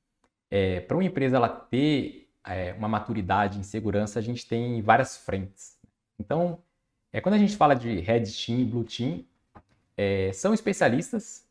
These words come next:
que trabalham, é, geralmente, é, numa força-tarefa mesmo, né? Num, junto, é, com o mesmo intuito, né? Então, é, esse conceito de Red Team e Blue Team, ele nasceu na,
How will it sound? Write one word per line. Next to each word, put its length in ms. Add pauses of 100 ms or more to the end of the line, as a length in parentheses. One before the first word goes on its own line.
que 120
trabalham, 680 (120)
é, 180 (300)
geralmente, 720 (840)
é, 440
numa 140
força-tarefa 640
mesmo, 320 (240)
né? 120 (160)
Num, 180 (720)
junto, 340 (160)
é, 220 (600)
com 120
o 40
mesmo 240
intuito, 380
né? 140 (720)
Então, 440
é, 180
esse 140
conceito 380
de 60
Red 160
Team 220
e 40
Blue 120
Team, 200
ele 120
nasceu 800
na, 600